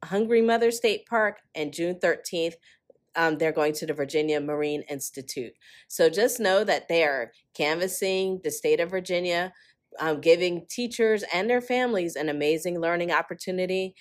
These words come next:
And it's just as wonderful to learn in the great outdoors as it is in your classroom.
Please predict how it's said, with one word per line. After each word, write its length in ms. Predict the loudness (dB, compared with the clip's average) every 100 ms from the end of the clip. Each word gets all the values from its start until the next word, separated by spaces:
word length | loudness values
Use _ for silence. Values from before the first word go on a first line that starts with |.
| -20 _
And 400 | -2 2 2 -2 -8
it's 300 | -8 -8 -8
just 320 | -2 -2 0 0
as 240 | -2 -4 _ _ _ _ _ _ -6
wonderful 540 | -2 -2 -4 -4 -4
to 120 | -4 -6
learn 300 | -4 -4 -4
in 160 | -4
the 80 | -4
great 240 | 0 0
outdoors 500 | 0 -2 -2 -2 -2
as 200 | -4 -4
it 100 | -4
is 340 | -2 -2 -2 -4
in 240 | -8 -6
your 180 | -6 -8
classroom. 680 | -6 -6 -6 -8 -14 -18